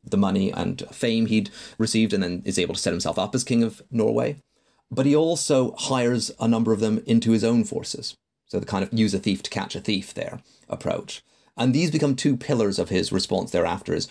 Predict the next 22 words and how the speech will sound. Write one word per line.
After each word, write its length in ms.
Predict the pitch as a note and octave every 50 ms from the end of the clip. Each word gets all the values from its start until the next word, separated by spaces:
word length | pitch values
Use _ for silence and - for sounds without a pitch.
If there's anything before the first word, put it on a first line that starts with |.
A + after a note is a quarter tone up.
| - - - - -
where 360 | B2 A#2 A2+ A#2 A#2+ A#2+ A2+
he 100 | A2+ G#2+
needs 320 | A2 A#2+ C#3 D3+ D3 C#3+ -
to, 80 | C#3+ C3+
he 80 | A#2+
pays 240 | A#2 - A2+ G#2 G2+
them 100 | - G2+
off 120 | G2+ G2
with 120 | - G2 -
tribute, 280 | - G#2 G2 G#2+ G2+
but 100 | - G#2
also 300 | G#2 G2+ G#2 G2+ - G#2
where 100 | G2 F#2+
possible, 500 | - - - A#2+ A2+ - - G2+ G2 G2
recruiting 540 | G2 G2 G2+ - - G#2+ G2 F#2+ F2+ F#2+ F2+
bits 220 | - F2+ - - F#2
of 80 | F2+
them 100 | F#2 F#2+
into 220 | F2+ F#2 F#2+ - -
his 100 | - G2
own 180 | F#2 G2 G2
armies. 440 | F#2 F2 - - - - - -